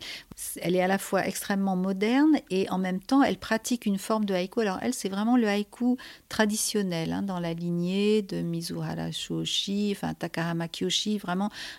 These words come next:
un haïku avec le mot de saison, voilà, avec la nature, les éléments de la nature très importante. Donc elle est à la fois dans une forme classique et elle aborde des sujets extrêmement contemporains.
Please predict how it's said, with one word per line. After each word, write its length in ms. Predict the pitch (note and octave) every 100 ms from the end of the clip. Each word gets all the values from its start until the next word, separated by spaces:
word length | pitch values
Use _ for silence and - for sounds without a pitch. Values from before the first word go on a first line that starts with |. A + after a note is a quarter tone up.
| -
un 80 | E3+
haïku 400 | E3+ - G#3 -
avec 340 | F3 F3+ F#3+
le 100 | F3+
mot 140 | E3+ E3
de 80 | -
saison, 800 | - D#3 E3 E3 F3+ F#3+ G3 G3
voilà, 220 | E3+ D#3+
avec 220 | D#3 E3
la 120 | E3+
nature, 600 | E3 D#3+ D#3+ - F3 F3+
les 180 | E3+ E3+
éléments 220 | E3 E3+
de 80 | E3
la 80 | E3
nature 320 | E3 - F#3+
très 180 | - F3
importante. 480 | E3 F3 - A#3+ - - - -
Donc 160 | F#3
elle 140 | G3 G3+
est 40 |
à 60 | G#3
la 80 | A3
fois 160 | A#3+
dans 140 | A3 F#3+
une 160 | F#3+
forme 260 | - F#3 F3+
classique 540 | - G3+ - - E4 - - - - - -
et 300 | F#3+ G#3 - -
elle 200 | F3+ F#3+
aborde 420 | F#3+ G#3 A3 F#3
des 200 | F3+ F3+
sujets 760 | - F#3 F3+ G3+ A#3+ B3+ B3 -
extrêmement 540 | F#3+ - - G3+ G#3 A#3
contemporains. 720 | - G3 G3+ F#3+ G3 F3 F3